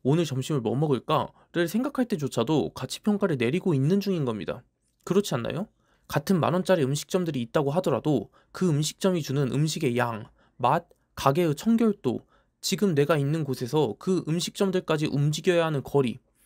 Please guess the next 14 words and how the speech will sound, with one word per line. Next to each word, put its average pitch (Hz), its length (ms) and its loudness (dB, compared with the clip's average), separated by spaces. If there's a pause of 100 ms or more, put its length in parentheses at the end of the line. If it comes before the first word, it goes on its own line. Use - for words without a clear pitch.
(200)
내 139 160 6
점심시간이 139 680 -2
몇 127 220 -2
분 196 160 0
남았는지, 127 560 -2 (260)
음식은 170 360 -2
빨리 208 260 0
나오는지 127 580 -2 (280)
같은 160 280 -2
다양한 202 420 0
점들을 175 320 -2
생각하면서 151 720 0
음식점들을 160 560 -2
고르잖아요. 143 680 -4